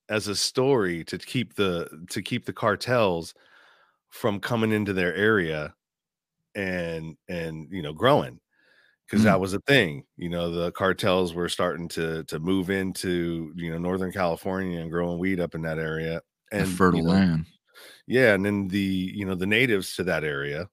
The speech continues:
Speaker 1: you know, the people that came from there, because a lot of it, so Humboldt started as liberals from the Bay Area,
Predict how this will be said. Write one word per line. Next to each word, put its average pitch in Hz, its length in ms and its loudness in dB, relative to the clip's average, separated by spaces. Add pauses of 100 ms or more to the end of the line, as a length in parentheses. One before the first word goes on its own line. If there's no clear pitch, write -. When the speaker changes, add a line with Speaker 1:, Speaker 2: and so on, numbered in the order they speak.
(260)
Speaker 1:
you 95 120 -6
know, 85 120 -4
the 82 80 -6
people 90 260 -4
that 82 220 -2 (180)
came 110 260 0
from 78 220 -10
there, 71 160 -6
because 85 300 -4
a 90 40 0
lot 139 220 8
of 107 120 2
it, 92 180 2 (560)
so 113 180 0
Humboldt 147 480 4
started 113 480 2
as 78 480 -4 (720)
liberals 117 760 8
from 107 380 0
the 98 80 2
Bay 104 220 6
Area, 87 580 2